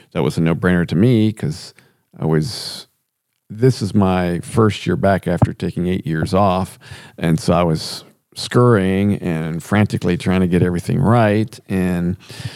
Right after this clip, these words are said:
uh, so thankfully, um, yeah, in recognizing her, on her end, she was recognizing my, uh, my soon-to-be burnout,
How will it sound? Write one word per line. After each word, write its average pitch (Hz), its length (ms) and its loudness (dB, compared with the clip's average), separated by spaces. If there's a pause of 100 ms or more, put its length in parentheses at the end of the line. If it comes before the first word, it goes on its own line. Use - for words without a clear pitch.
(440)
uh, 98 280 2
so 117 160 -4
thankfully, 107 840 2
um, 95 640 2 (140)
yeah, 110 220 -2
in 101 540 2 (160)
recognizing 107 840 0
her, 117 380 2
on 104 140 2
her 117 180 6
end, 95 180 2
she - 100 -2
was 85 120 0
recognizing 90 800 0
my, 90 540 0
uh, 50 400 -2 (240)
my 87 300 0 (880)
soon-to-be 104 580 2
burnout, 95 640 0